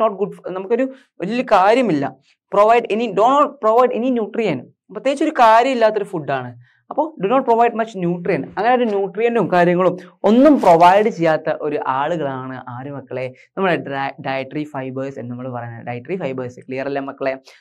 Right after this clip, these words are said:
സെറ്റ് അല്ലേ കോൺസെപ്റ്റ്? റെഡി അല്ലേ? ഇനി നോക്ക്, it has no food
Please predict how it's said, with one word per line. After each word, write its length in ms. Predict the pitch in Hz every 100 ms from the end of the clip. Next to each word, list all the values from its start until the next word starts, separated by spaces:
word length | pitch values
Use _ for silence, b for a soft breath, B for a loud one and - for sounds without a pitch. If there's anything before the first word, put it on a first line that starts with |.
| b
സെറ്റ് 140 | 175 170
അല്ലേ 140 | 165
കോൺസെപ്റ്റ്? 460 | 156 156 165 165 151
റെഡി 160 | 147
അല്ലേ? 300 | 180 175 170 170 _ _ _ _ _ _ _ _ -
ഇനി 140 | 170 180
നോക്ക്, 300 | 170 170 160 165 b b b 311
it 140 | 330 269 202
has 260 | 196 190 185 - B -
no 460 | 175 190 214 226 220 220
food 220 | 240 254